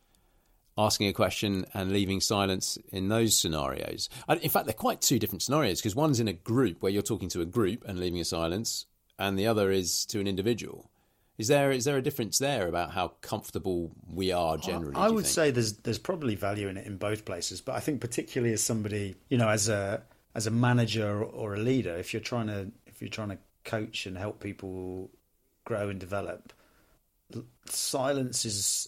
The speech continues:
Speaker 2: probably really valuable tool. You know, it's, it's the sort of thing where it's very easy to think as a manager that you have to have all the answers.
Speaker 1: Mm.
Speaker 2: And so you have to,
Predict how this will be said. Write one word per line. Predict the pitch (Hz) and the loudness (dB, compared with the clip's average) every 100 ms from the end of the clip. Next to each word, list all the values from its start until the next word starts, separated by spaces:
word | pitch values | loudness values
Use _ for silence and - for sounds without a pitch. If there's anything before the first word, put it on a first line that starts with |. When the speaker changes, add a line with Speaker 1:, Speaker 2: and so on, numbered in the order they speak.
| - - | -8 -8
Speaker 2:
probably | 135 107 113 107 98 113 101 | -6 -2 -4 -6 -10 -12 -6
really | 107 104 104 101 | -4 -2 -2 -2
valuable | 101 98 101 101 | -2 -4 -4 -6
tool. | - 123 98 90 | -4 -4 -4 -6
You | |
know, | 90 | -10
it's, | 82 101 - - - - - - - - - - | -10 -8 -8 -10 -16 -20 -20 -20 -20 -20 -20 -10
it's | - - | -6 -2
the | |
sort | 110 135 | 2 4
of | 123 | 4
thing | 131 120 | 4 6
where | 117 110 107 113 - | 6 6 4 -2 -4
it's | 117 120 - | -4 -2 2
very | 120 113 | 4 4
easy | 113 104 104 | 4 2 0
to | |
think | 104 113 101 | -2 -2 -2
as | 95 | -4
a | |
manager | 101 104 104 92 | -4 -4 -4 -6
that | 87 101 | -8 -8
you | 104 110 113 | -4 0 0
have | 101 101 | 0 0
to | 107 | 0
have | 104 107 | 0 2
all | 117 | 2
the | 117 | 2
answers. | 120 127 - 175 175 - 90 | 0 0 0 -2 -2 0 0
Speaker 1:
Mm. | 85 78 76 _ _ - | 2 0 -4 _ _ -10
Speaker 2:
And | 110 101 | -6 -2
so | 101 | -2
you | 98 120 127 | 0 2 2
have | 110 - | 0 -2
to, | 113 | -6